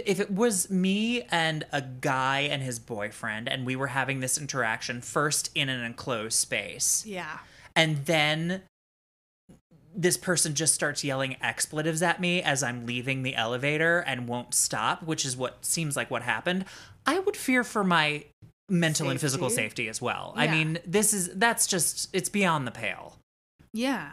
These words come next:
Speaker 2: Hannah and Cerruti.
Speaker 1: Hannah and Cerruti, who
Speaker 2: Of
Speaker 1: are the hosts of
Speaker 2: Red-Handed.
Speaker 1: Red-Handed.
Speaker 2: They
Speaker 1: Yeah.
Speaker 2: detail all of this on their Patreon episode.
Speaker 1: Yeah,
Speaker 2: And
Speaker 1: and they
Speaker 2: they
Speaker 1: did, they did
Speaker 2: said
Speaker 1: an episode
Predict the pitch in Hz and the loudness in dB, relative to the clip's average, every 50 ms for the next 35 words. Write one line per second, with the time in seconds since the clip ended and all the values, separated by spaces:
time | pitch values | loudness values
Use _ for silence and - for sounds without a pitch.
0 | - - - - - 240 233 226 233 240 240 262 262 - - 208 208 - - 185 | -14 -18 -18 -14 -10 -8 -6 -4 -4 -4 -4 -4 -6 -6 -8 -8 -8 -8 -10 -10
1 | 170 180 190 202 214 226 240 269 285 311 - _ _ _ _ _ - - 151 180 | -8 -8 -8 -8 -8 -8 -8 -10 -10 -12 -16 _ _ _ _ _ -8 0 2 4
2 | 180 170 190 - 196 190 - - 180 160 151 143 131 135 143 143 151 151 160 156 | 4 4 2 2 0 0 0 0 0 2 2 2 2 2 0 0 2 2 4 4
3 | 139 135 131 127 139 131 127 - 143 143 - 202 180 170 147 - 131 131 120 117 | 6 6 4 4 4 4 4 2 2 2 2 2 2 0 0 0 2 2 2 0
4 | 127 127 113 101 98 95 104 101 117 139 165 - - - - - 277 302 311 311 | 0 -2 -4 -6 -6 -6 -6 -6 -6 -8 -8 -12 -20 -18 -10 -8 -6 -4 -2 0
5 | 294 - 117 104 - 233 - - 226 208 196 196 - - 175 180 175 175 170 165 | 2 2 2 2 0 -2 -4 -4 -4 -4 -6 -6 -6 -6 -6 -6 -6 -8 -10 -12
6 | 165 156 156 165 - - - - - - 180 170 170 170 175 170 165 165 165 165 | -12 -12 -12 -14 -14 -16 -18 -18 -16 -14 -12 -12 -10 -10 -12 -12 -12 -12 -12 -12
7 | - - - - - - - _ _ _ _ _ _ _ _ _ _ - - - | -12 -12 -12 -14 -14 -18 -20 _ _ _ _ _ _ _ _ _ _ -20 -16 -14
8 | 180 170 - - 175 175 175 - 180 180 180 180 165 165 170 170 - - 180 - | -14 -14 -14 -14 -14 -14 -12 -12 -12 -12 -14 -16 -16 -16 -18 -18 -16 -14 -14 -12
9 | - - 185 - - _ _ _ _ _ - 165 156 135 131 170 165 165 - 220 | -12 -12 -14 -16 -20 _ _ _ _ _ -4 0 2 4 4 4 4 6 6 4
10 | 226 202 247 254 - - 160 349 370 196 214 - - 254 240 254 214 - - 185 | 4 4 2 2 0 0 0 2 4 4 4 4 4 2 2 0 0 0 -2 -2
11 | - 190 - - - 175 160 151 147 147 - - | 2 4 4 4 4 4 4 2 0 0 -4 -6